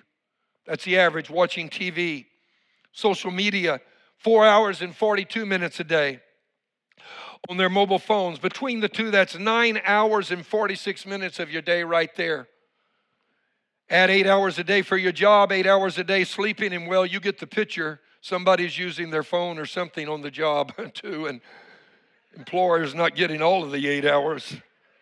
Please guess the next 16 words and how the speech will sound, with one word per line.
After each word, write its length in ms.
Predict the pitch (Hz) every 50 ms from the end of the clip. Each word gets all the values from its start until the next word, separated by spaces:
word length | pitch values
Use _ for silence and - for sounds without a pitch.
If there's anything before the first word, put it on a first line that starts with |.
| _ _ _ _ _ _ _ _ _ _ _ _ _ _ _ _ _ _ _ _ _ _ _ _ _ _ _ _ _ _ _ _ _ _ _ _ _ _ _ _ _
I 80 | 214
just 220 | 185 214 220 - - 175 165 - -
imagine 800 | 190 165 151 147 156 175 175 180 180 156 135 147 139 127 120 - _ _ _ _ _ _ _ _ _ _ _ _ _ _ _ _ _ _ _ _ _ _ _ _ _ _ _ _
what 140 | 180 160
would 100 | 151 160
happen 380 | 147 - 208 196 - - 160 147
if 120 | 147 -
believers 520 | - 156 151 165 175 156 147 156 139 117 151
learned 260 | 160 165 165 160 143
to 60 | 139
practice 500 | - - - 180 170 156 - - 143 -
the 140 | - - 139
presence 500 | - - 170 160 143 - 147 131 120 -
of 140 | 143 127 123
God 220 | 143 147 135 131
again. 300 | 131 117 _ 117 110 104